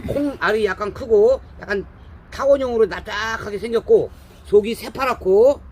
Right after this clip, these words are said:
어, 콩 중에서는 맛이 아주 좋다는 귀족 서리태. 그리고 여기는, 아, 귀족 서리태는요, 자란,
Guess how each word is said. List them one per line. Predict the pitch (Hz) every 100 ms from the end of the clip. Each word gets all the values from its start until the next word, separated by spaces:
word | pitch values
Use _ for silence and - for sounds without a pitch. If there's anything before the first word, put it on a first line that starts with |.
| - - - - -
어, | 143 156 151 151 147 - - - - -
콩 | - 311
중에서는 | 269 269 214 247 240 117
맛이 | 123 202 226 262 262 - -
아주 | - - 269 262
좋다는 | 220 214 226 214
귀족 | 175 196 196
서리태. | 226 208 175 120 - - -
그리고 | 170 202 -
여기는, | 170 190 196 240 - - - - - -
아, | 143 123 - - - - - - -
귀족 | 214 -
서리태는요, | 240 220 226 233 247 175
자란, | 170 208